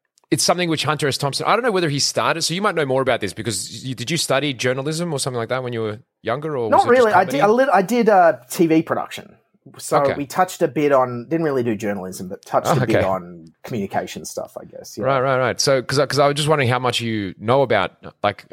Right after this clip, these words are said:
Speaker 1: 'cause I don't know. Uh, from my understanding, Hunter S.
Speaker 2: Hmm.
Speaker 1: Thompson, did he kind of start this concept of the gonzo journalism? That was him?
Speaker 2: Yeah. It's, it, look, as far as I know, I have to pl-, plead ignorance. Like, I've only read Fear and Loathing in Las Vegas and this.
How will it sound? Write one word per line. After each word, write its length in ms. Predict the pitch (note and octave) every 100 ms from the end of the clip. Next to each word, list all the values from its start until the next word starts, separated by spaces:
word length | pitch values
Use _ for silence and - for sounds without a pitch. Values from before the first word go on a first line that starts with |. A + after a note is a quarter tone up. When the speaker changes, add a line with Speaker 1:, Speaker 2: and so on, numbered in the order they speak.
| -
Speaker 1:
'cause 100 | -
I 120 | B2+
don't 320 | C3+ B2+ B2+ F#2+
know. 180 | F2+
Uh, 160 | E2 G#2
from 160 | - C3+
my 120 | D3
understanding, 320 | C3+ - A#2
Hunter 160 | C3 B2
S. 80 |
Speaker 2:
Hmm. 40 | G#2
Speaker 1:
Thompson, 240 | A#2 -
did 120 | G#2 A#2+
he 100 | F3+
kind 220 | F#3+ E3+
of 100 | B2
start 400 | - B2+ B2 A#2 _ _ - -
this 140 | A#2
concept 360 | - B2 C3+ A#2+
of 60 |
the 80 | G#2+
gonzo 340 | G2 A2 G#2 G2
journalism? 440 | F#2 A2 A2 G#2
That 120 | G#2
was 120 | F#2+
him? 260 | G2 A#2+ E3 - _ _ _ -
Speaker 2:
Yeah. 400 | F#3 G#3+ D#3+ A#2+
It's, 200 | E3+ -
it, 180 | G#3 G3
look, 240 | G3+ G3
as 100 | F3
far 140 | G#3 F#3+
as 100 | F#3
I 100 | D#3
know, 300 | C3+ B2 -
I 100 | F3+
have 160 | B3
to 100 | C#4
pl-, 160 | B3 -
plead 320 | - G#3 F3+
ignorance. 480 | D#3 F3+ C3+ G#2+ -
Like, 200 | C#3+ B2+
I've 160 | C3+ D#3+
only 300 | F3+ F3 D3
read 560 | C3 C3 B2+ A#2 A#2+ _ _ _
Fear 240 | - E3 D3+
and 80 | C3
Loathing 240 | B2 B2
in 80 | A2+
Las 160 | G#2+
Vegas 320 | - A2 G#2+ G2+
and 160 | G2+
this. 380 | G2 - - -